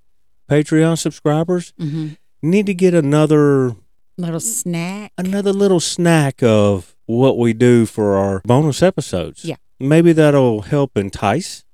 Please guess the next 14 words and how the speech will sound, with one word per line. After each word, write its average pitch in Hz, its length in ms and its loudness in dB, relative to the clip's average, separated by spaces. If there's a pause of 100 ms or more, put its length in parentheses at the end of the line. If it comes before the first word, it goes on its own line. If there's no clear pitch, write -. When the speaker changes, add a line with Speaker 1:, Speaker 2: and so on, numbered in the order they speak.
(140)
Speaker 2:
Yeah. 160 300 -8 (160)
Speaker 1:
more 117 560 0 (160)
to 113 280 0
go 110 420 4
and, 110 380 -2 (140)
uh, 120 420 -6
and 123 180 -6
to 131 120 -6
subscribe 110 540 -2
to 131 80 -2
our 135 120 0
Patreon 147 560 -4
page. 85 340 -8 (140)
So 196 540 2